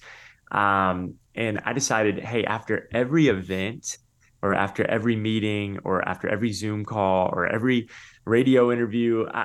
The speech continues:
I'm gonna take sixty seconds to talk to God. Um, and basically, it's given me a scheduled time to talk with the Lord twelve, fifteen times a day.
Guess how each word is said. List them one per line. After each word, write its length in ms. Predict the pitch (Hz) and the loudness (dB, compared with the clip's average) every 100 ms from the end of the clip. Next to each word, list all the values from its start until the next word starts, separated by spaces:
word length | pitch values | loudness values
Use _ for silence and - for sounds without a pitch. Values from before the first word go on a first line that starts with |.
| - | -4
I'm 140 | 117 | -4
gonna 160 | 147 156 | -4 -4
take 300 | 151 127 - | -4 -6 -4
sixty 440 | - 135 - 113 | -4 -4 -6 -8
seconds 460 | 101 98 95 92 - | -4 -4 -4 -10 -14
to 80 | - | -6
talk 260 | 92 90 | -2 -2
to 60 | - | -2
God. 320 | 87 92 - - _ _ _ - | -2 -2 -4 -12 _ _ _ -2
Um, 540 | 101 98 92 90 - - | 0 2 2 0 -6 -8
and 600 | 117 110 104 95 95 - - - 113 | -4 0 0 0 -2 -6 -12 -16 -2
basically, 680 | 127 143 156 135 117 107 101 | 2 2 2 -2 0 2 2
it's 400 | - 110 - - | 0 -4 -4 -6
given 460 | 101 110 113 113 104 | -4 -2 -2 -2 -2
me 300 | 95 92 - 107 | -2 -2 -2 -4
a 100 | 92 | -4
scheduled 720 | - - 113 113 113 120 95 | -4 -2 0 0 0 -4 -4
time 520 | - 95 82 82 92 | -6 -4 -4 -4 -6
to 120 | 92 101 | -6 -8
talk 400 | - 92 92 - | -2 0 0 0
with 180 | 98 - | -4 -2
the 80 | |
Lord 640 | 90 92 90 85 87 95 - | -2 0 0 2 0 -2 -8
twelve, 540 | - 110 104 110 110 - | -4 2 4 4 2 -2
fifteen 540 | 107 104 - 104 98 | -6 -6 -8 -8 -6
times 340 | 98 90 92 | -4 -4 -4
a 60 | 90 | -4
day. 520 | 80 90 85 82 85 | 0 0 0 -2 -4